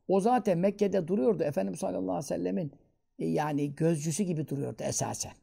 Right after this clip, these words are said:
Onların arasında gözüküyordu. E, kendini gizliyordu. Onlardan gibi de görünüyordu. Tabii tam Müslümanlığını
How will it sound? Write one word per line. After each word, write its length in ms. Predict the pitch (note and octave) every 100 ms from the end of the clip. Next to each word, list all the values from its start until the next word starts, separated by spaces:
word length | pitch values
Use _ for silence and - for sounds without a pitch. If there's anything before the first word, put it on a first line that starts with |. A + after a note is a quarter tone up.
| _ _ _ _ _ _ _ _ _ _ _ -
Onların 360 | F#3+ G3+ G#3
arasında 460 | G3 F#3 - F#3+ F#3+
gözüküyordu. 800 | E3+ E3 E3+ F#3 D#3+ C3+ A#3 - - _ _ _ _ _ -
E, 60 |
kendini 420 | - A3+ G#3+ G#3+
gizliyordu. 440 | G3+ F#3 G#3+ F#3 G3
Onlardan 540 | C#4 C#4 A#3 B3 A3+
gibi 200 | F#3+ F#3+
de 60 | F#3
görünüyordu. 840 | D#3+ F3+ F3+ E3 C#3+ D3+ E4+ E4+ - _ _ - - - - - _ - -
Tabii 220 | A3 -
tam 220 | - E4+
Müslümanlığını 560 | D4 G#3 B3 A3 G#3